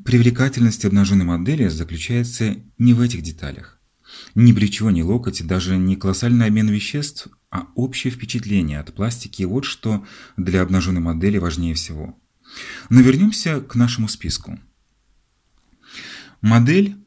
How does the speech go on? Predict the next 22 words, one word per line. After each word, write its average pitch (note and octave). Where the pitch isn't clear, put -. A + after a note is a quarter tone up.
относящаяся F#2+
к F2+
еще G2
одному F2
неверному F2+
типу, C#3
может G#2
быть G2
названа F#2+
ободранной. F2
Обычно D3+
мы C3
видим A#2
такую G2+
модель G#2
сидящей, A#2+
полулежащей F#2+
или E2
прячущейся G2+
среди A#2+
чего-то B2
крайне A2